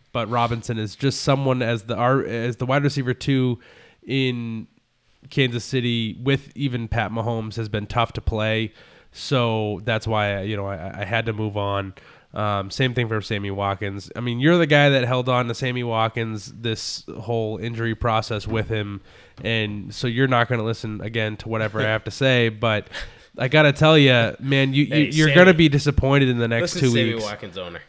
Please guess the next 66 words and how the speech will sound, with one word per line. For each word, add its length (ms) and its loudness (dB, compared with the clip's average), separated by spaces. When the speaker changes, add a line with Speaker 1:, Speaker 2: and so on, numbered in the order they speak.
Speaker 1:
Y-, 140 2
you 320 0
have 240 6
a 40 0
new 240 4
quarterback 500 6
coming 320 0
in 200 -2
who's, 280 -2
who's 480 -4
not 300 0
really 220 -2
that 220 -2
great, 540 -2
and 180 -8
you're, 160 -4
you're 220 -4
gonna 180 0
be 280 0
holding 340 2
on 160 0
to 60 0
him 100 0
again. 460 0
And, 160 -4
and 160 -6
Speaker 2:
Yeah, 80 -6
Speaker 1:
"Oh, 220 8
Speaker 2:
Matt, 40 2
Speaker 1:
I'm 220 0
Speaker 2:
Matt 100 2
Speaker 1:
Pat, 140 6
Speaker 2:
Moore's 200 -2
bad. 280 -14
Speaker 1:
Pat 220 8
Mahomes 360 8
is 80 2
coming 240 4
back. 340 4
You 60 0
know, 200 2
I'm 100 -2
gonna 220 4
hold 160 4
on 100 4
to 80 2
Sammy 240 2
Watkins." 460 6
You're 80 2
gonna 120 2
be 80 2
the 100 0
guy 180 2
that 120 0
held 200 2
on 200 0
to 60 0
him 160 0
all 180 2
year 220 0
long 320 0
and 100 -4
played 220 -4
him 120 -4
one 200 -4
time. 320 -14